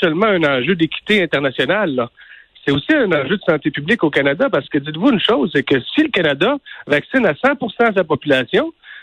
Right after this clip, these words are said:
mais que dans le reste du monde, ou dans le trois quarts du monde,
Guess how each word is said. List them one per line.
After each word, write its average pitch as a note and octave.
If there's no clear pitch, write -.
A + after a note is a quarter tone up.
mais C#3+
que A#3+
dans E3
le D3
reste G3
du D#3
monde, A3
ou F3+
dans D3
le C3+
trois F3+
quarts G3+
du C#3+
monde, F#3